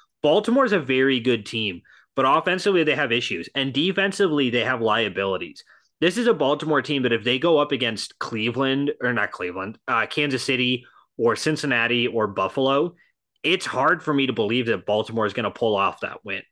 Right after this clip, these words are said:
outside of a Herculean performance out, outside of, or from Lamar Jackson. Now, if they get the Chargers, or if they get, um, New England, or if they get Cincinnati, yeah, Baltimore's got a very good shot, but,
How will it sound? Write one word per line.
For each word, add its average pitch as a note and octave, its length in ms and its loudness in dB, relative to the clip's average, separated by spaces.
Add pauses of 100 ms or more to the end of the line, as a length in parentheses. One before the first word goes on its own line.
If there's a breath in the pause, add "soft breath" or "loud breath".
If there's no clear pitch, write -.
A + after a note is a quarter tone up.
outside A#2 400 0
of G2+ 80 -2
a F#2+ 40 0
Herculean A2 800 0
performance G2 640 -4
out, F#2+ 260 -4
outside G2+ 400 -4
of, E2+ 100 -10 (200)
or F#2+ 260 -4
from G#2 220 -4
Lamar F2+ 260 -2
Jackson. E2+ 480 -8 (420 loud breath)
Now, D#3 220 2
if C#3 80 -2
they D#3 160 2
get C#3 220 -2 (400 soft breath)
the C#3 160 -2
Chargers, B2 880 2
or B2 220 2
if A2 100 -2
they A2 160 -2
get, G#2+ 300 -2 (100)
um, F#2+ 460 -4 (840)
New D#3 220 4
England, C#3+ 400 2
or A#2 100 4
if A2 60 0
they B2+ 140 2
get B2 140 -2
Cincinnati, A#2+ 800 0 (260 loud breath)
yeah, C#3 540 0
Baltimore's D#3 400 0
got C#3 140 0
a C3 60 2
very B2 320 2
good G#2+ 160 -2
shot, F#2 400 -4
but, A2 180 -4